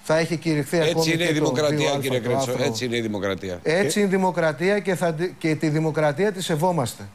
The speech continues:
Speaker 2: Ακριβώς.
Speaker 1: Και στη δημοκρατία τη σέβεσαι όταν είσαι ειλικρινής.
Speaker 2: Και, και οι
Speaker 1: Έτσι.
Speaker 2: πολιτικές δυνάμεις
Speaker 1: Ε,
Speaker 2: μπορούν να κυβερνήσουν με εκατόν πενήντα ένα βουλευτές. Γιατί έτσι λέει ο,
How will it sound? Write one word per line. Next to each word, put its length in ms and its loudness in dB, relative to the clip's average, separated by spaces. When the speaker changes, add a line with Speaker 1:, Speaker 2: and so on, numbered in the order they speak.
Speaker 2:
Ακριβώς. 400 -4
Speaker 1:
Και 80 2
στη 120 0
δημοκρατία 640 2
τη 100 -6
σέβεσαι 380 0
όταν 220 0
είσαι 200 0
ειλικρινής. 800 0
Speaker 2:
Και, 400 0
και 180 -6
οι 60 0
Speaker 1:
Έτσι. 300 2
Speaker 2:
πολιτικές 420 0
δυνάμεις 300 2
Speaker 1:
Ε, 20 2
Speaker 2:
μπορούν 180 2
να 60 0
κυβερνήσουν 480 -2
με 60 -2
εκατόν 260 0
πενήντα 260 0
ένα 140 0
βουλευτές. 600 -4
Γιατί 340 -2
έτσι 240 -2
λέει 360 0
ο, 140 -2